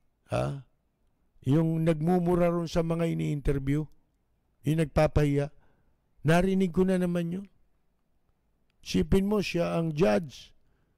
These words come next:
siya ang police, yung nagrereklamo sa kanya, humingi ng tulong yun para maayos yung problema, di ba?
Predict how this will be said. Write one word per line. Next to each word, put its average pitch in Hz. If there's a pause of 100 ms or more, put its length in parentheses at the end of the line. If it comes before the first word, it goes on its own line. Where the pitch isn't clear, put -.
siya 180
ang 170
police, 190 (600)
yung 196
nagrereklamo 202
sa 185
kanya, 165 (1040)
humingi 208
ng 202
tulong 196
yun 160
para 175
maayos 180
yung 170
problema, 151
di 156
ba? 202